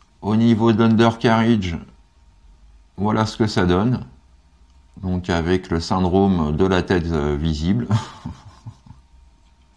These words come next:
Voilà, et les roues bien entendu tournent, hein. Donc voilà ce que ça donne.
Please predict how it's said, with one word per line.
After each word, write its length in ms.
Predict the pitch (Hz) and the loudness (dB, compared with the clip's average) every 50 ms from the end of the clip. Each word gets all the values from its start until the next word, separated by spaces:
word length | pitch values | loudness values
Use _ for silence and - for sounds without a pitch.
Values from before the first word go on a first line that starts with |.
| _ _ _ _ _ _ _ _ _ _ _ _ _ _ _ _ _ _ _ _ _ _ _ _ - | _ _ _ _ _ _ _ _ _ _ _ _ _ _ _ _ _ _ _ _ _ _ _ _ -10
Voilà, 300 | 73 71 71 73 78 80 | -6 -4 -4 -2 -2 -2
et 80 | 73 71 | -2 -2
les 100 | 73 73 | -2 -2
roues 220 | 71 71 87 92 | 0 0 0 0
bien 160 | 85 76 71 | 0 0 -2
entendu 480 | 69 71 67 - 82 73 71 76 80 76 | -4 -6 -6 -4 -4 -4 -2 -4 -4 -6
tournent, 360 | - - 78 82 90 78 65 | -6 -6 -4 -4 -4 -4 -4
hein. 140 | 65 76 82 82 - - - - - - - - - - - - - - - - - - - _ - _ _ - - - - - - - - - _ - - _ _ _ _ _ _ _ _ - _ _ _ _ _ _ _ _ _ _ _ _ _ _ _ _ _ - - _ _ _ - | -6 -6 -8 -10 -14 -20 -20 -20 -20 -20 -20 -20 -20 -20 -20 -20 -20 -20 -20 -20 -20 -20 -20 _ -20 _ _ -20 -20 -20 -20 -20 -20 -20 -20 -20 _ -20 -20 _ _ _ _ _ _ _ _ -20 _ _ _ _ _ _ _ _ _ _ _ _ _ _ _ _ _ -20 -20 _ _ _ -8
Donc 120 | 90 90 85 | -6 -2 0
voilà 220 | 95 101 104 104 | 0 2 0 0
ce 120 | 104 - | -2 -2
que 80 | - 101 | -2 0
ça 160 | 95 - 90 | 0 2 2
donne. 320 | 82 87 90 117 147 - | 2 2 2 2 0 -2